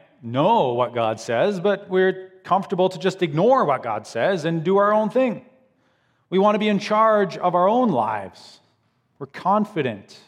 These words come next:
in our own approach. Let's call that attitude building my kingdom or making a name for myself. I'm more confident in what I think and what I believe than in what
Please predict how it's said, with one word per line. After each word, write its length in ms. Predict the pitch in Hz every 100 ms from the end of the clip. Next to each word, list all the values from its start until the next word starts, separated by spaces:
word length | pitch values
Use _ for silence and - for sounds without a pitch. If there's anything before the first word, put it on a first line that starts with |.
| _ _ -
in 120 | 143
our 180 | 143 151
own 140 | 170
approach. 760 | 165 - 190 170 - - - - _ _ _ _ _ _ _ _ _ _ _ _ _ _ _ _ _ _ _ _ _ _
Let's 380 | - - - - _ _
call 460 | - 143 143 139 127
that 280 | 127 127 -
attitude 640 | 123 123 120 131 120 110 104
building 480 | 139 147 135 131
my 400 | 123 120 131 127
kingdom 600 | 117 - 107 95 92 85 82 -
or 100 | 104
making 340 | 120 127 120
a 60 | 107
name 440 | 107 120 120 107
for 140 | 98 104
myself. 720 | 101 101 98 104 101 87 - _ _ _ _ _ _ _ _ _ _ _ _ _ _ _
I'm 80 | 110
more 200 | 120 135
confident 600 | 131 147 147 - 123 104
in 200 | 98 98
what 180 | 98 117
I 160 | 139 165
think 280 | - 113 -
and 100 | 113
what 120 | 120
I 260 | 156 180 131 - _ -
believe 420 | 131 123 107 101
than 140 | 123
in 120 | 117
what 220 | 117 117